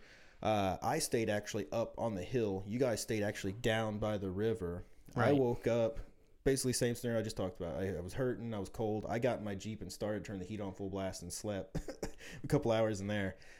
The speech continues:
Speaker 1: And I come down to the river. You guys are all still just out. Nobody's moving. Nobody's awake. And there is a giant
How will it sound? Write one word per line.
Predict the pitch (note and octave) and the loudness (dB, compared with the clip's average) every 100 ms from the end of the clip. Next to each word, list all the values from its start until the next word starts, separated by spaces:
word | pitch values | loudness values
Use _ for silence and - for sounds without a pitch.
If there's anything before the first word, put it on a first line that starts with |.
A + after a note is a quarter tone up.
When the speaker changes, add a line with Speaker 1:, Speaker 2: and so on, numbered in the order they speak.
| - | -8
Speaker 1:
And | D#2+ | 0
I | G#2+ | 0
come | B2+ C#3 A#2 | 4 4 4
down | A2+ C3 | 2 4
to | C#3 | 4
the | A2+ | 4
river. | B2 C3 A2 G#2 A#2+ C3+ | 4 4 4 0 -2 0
You | C3 | 2
guys | D3 C3+ | 4 4
are | G#2 | 0
all | A2 C3 | -2 -2
still | - - | -2 -4
just | G2 - - | -4 -4 -2
out. | F#2 F2 - | -2 -2 -6
Nobody's | A2 A2+ D3 | -4 2 2
moving. | B2+ B2 B2+ B2+ A#2 A#2 - | 2 2 2 0 -2 -4 -4
Nobody's | A2+ B2+ A#2+ | 0 2 2
awake. | G#2+ G2+ G2 G2 - - - - - | 0 2 2 -2 -8 -20 -20 -20 -6
And | G#2+ A#2 G#2+ G2+ F#2+ F#2 - | -2 0 0 0 -2 -6 -6
there | G2 A2+ | 0 2
is | G#2+ F#2+ | 2 0
a | F2+ | -4
giant | - A#2 A2+ A#2+ B2 - - - | -2 0 0 0 -2 -4 -10 -14